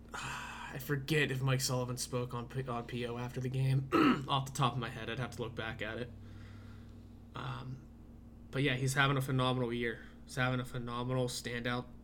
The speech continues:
season for a twenty-three-year-old roo-, twenty-three-year-old, I'm gonna keep throwing air quotes around rookie, um, because, I mean, sixteen games in twenty twenty, twenty twenty-one.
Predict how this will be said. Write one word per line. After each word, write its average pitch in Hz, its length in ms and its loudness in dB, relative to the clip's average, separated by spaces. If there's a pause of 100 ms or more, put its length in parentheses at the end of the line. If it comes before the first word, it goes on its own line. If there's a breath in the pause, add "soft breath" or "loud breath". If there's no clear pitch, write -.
(160)
season 123 400 0
for 117 200 -2
a 120 40 -2
twenty-three-year-old 107 760 -4
roo-, 92 120 -8 (440)
twenty-three-year-old, 151 960 8
I'm 156 120 8
gonna 156 120 8
keep 139 160 4
throwing 135 180 6
air 123 140 6
quotes 127 280 2
around 123 220 4
rookie, 120 380 -2 (640 loud breath)
um, 113 260 -4
because, 113 800 -2 (1040)
I 117 40 -10
mean, 110 140 -8
sixteen 135 480 4
games 131 320 8
in 123 80 0
twenty 131 300 4
twenty, 127 380 2
twenty 120 240 -2
twenty-one. 120 520 -2